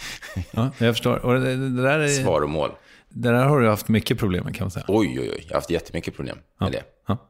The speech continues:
Speaker 2: Mm.
Speaker 1: Familjens svarta får. När skämdes din familj mest över dig?
Speaker 2: Det kan väl ha varit tangon i Let's Dance. <laughs>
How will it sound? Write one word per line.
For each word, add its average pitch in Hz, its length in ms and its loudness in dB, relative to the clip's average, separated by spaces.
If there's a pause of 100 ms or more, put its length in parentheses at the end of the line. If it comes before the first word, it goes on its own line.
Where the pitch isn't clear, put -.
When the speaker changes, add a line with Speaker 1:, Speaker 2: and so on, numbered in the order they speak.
(180)
Speaker 2:
Mm. 76 120 -2 (440)
Speaker 1:
Familjens 165 1080 2
svarta 135 380 0
får. 117 480 0 (300)
När 151 300 4
skämdes 135 440 4
din 123 200 2
familj 135 360 2
mest 135 320 0
över 101 140 -2
dig? 95 220 -4 (800)
Speaker 2:
Det - 100 -14
kan 95 300 2
väl 101 120 2
ha 104 60 4
varit 82 480 2
tangon 85 840 2
i 80 100 -2
Let's 76 300 -4
Dance. 87 460 -2 (920)
<laughs> - 400 -4